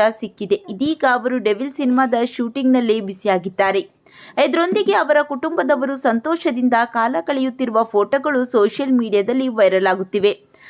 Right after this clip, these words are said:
ನಟ ದರ್ಶನ್ ಅವರಂತೆ ಅವರ ಮಗ ವಿನೀಶ್ಗೂ ಪ್ರಾಣಿಗಳ ಮೇಲೆ ಅಪಾರವಾದ ಪ್ರೀತಿ ಇದೆ. ಇದೀಗ ದರ್ಶನ್ ಅವರಂತೆ ವಿನೀಶ್ ಸಹ ಭರ್ಜರಿ ಕುದುರೆ ಸವಾರಿ ಮಾಡಿದ್ದು, ಈ ಚಿತ್ರಗಳು ಸೋಷಿಯಲ್ ಮೀಡಿಯಾದಲ್ಲಿ ಭಾರಿ ವೈರಲ್ ಆಗಿವೆ.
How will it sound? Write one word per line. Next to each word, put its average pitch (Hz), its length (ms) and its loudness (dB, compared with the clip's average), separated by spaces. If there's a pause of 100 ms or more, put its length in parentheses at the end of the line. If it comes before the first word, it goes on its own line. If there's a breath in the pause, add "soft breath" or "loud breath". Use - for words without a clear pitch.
(180 loud breath)
ನಟ 320 160 2 (140)
ದರ್ಶನ್ 311 420 0
ಅವರಂತೆ 294 360 2
ಅವರ 262 260 2
ಮಗ 247 280 0
ವಿನೀಶ್ಗೂ 277 600 0
ಪ್ರಾಣಿಗಳ 269 640 -2 (100)
ಮೇಲೆ 262 360 0
ಅಪಾರವಾದ 262 880 0 (120)
ಪ್ರೀತಿ 220 480 -8
ಇದೆ. 202 320 -2 (480 loud breath)
ಇದೀಗ 381 260 0 (180)
ದರ್ಶನ್ 285 320 0
ಅವರಂತೆ 302 600 2
ವಿನೀಶ್ 262 600 -2
ಸಹ 277 260 0 (140)
ಭರ್ಜರಿ 240 580 -2
ಕುದುರೆ 277 420 0
ಸವಾರಿ 262 420 0
ಮಾಡಿದ್ದು, 247 440 -2
ಈ 277 60 -2
ಚಿತ್ರಗಳು 254 600 -2
ಸೋಷಿಯಲ್ 254 480 0
ಮೀಡಿಯಾದಲ್ಲಿ 247 540 0
ಭಾರಿ 226 440 0
ವೈರಲ್ 180 400 4
ಆಗಿವೆ. 180 440 0